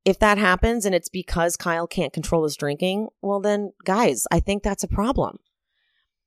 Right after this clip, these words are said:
Um, I know Kyle is too afraid of that, but this, this has come up in conversation so many times.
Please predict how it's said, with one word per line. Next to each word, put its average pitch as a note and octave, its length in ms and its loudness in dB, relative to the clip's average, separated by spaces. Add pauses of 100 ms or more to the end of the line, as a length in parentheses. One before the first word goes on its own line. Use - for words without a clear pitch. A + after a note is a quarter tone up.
(280)
Um, D3+ 400 -10 (1200)
I F3+ 120 4
know G3 140 4
Kyle F#3 340 0
is F3+ 100 -2
too G3 160 -2
afraid D3+ 420 -2
of F#3+ 100 -4
that, C4+ 280 -2 (100)
but G3 220 0
this, A#3 320 -2
this A3 200 -2
has G#3+ 100 -6
come F#3+ 240 -4
up F3+ 160 0
in E3 80 0
conversation D3+ 680 -6
so D3+ 220 -2
many B2 200 -4
times. D#2+ 540 -8